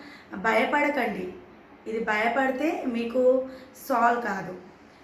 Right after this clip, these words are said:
మీరు ఫస్ట్ దీన్ని ఎలా మనము తగ్గించుకోవాలి,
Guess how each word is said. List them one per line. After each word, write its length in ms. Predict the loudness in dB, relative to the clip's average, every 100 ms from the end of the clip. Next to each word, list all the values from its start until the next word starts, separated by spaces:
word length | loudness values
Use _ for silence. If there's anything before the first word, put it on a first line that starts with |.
| -4
మీరు 600 | 0 2 4 4 2 0 -2
ఫస్ట్ 360 | 0 0 0 -2
దీన్ని 600 | -2 0 2 4 2 2 -6 -14 -18 -4
ఎలా 440 | 2 4 6 4 -2 -16 -20 -20 -8
మనము 320 | -4 -2 -2 -4 -4 -4 -8 -12 -20 -20 -20 -4 0
తగ్గించుకోవాలి, 840 | 2 2 -2 -2 0 0 -2 -6